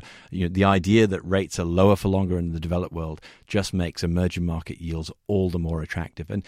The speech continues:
you know, going back to that original point about global growth, if global growth just slows a little bit because of Brexit, then actually emerging markets are actually in a reasonably good position from this.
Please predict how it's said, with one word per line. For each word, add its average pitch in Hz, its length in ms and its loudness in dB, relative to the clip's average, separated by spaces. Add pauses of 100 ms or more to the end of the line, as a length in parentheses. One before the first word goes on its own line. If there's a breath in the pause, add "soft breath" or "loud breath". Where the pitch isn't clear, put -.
(160 loud breath)
you 120 100 0
know, - 120 -6
going 147 180 4
back 131 160 0
to - 60 -20
that 95 180 0
original 101 320 -2
point 90 220 -2
about 90 180 -4
global 87 280 -6
growth, 87 280 -6
if 135 100 -6
global 185 280 -4
growth 117 260 -2
just - 200 -8
slows 98 280 -2
a 90 60 -6
little 101 260 -4
bit - 180 -10
because 85 300 -12
of 76 80 -12
Brexit, 80 400 -10 (380 loud breath)
then 110 120 -2
actually 117 280 -6
emerging 95 360 -4
markets 90 400 -10
are 92 100 -4
actually 95 260 -8
in 92 40 -2
a 92 40 -2
reasonably 95 640 -2
good 85 180 -6
position 85 360 -10
from - 200 -12
this. - 260 -16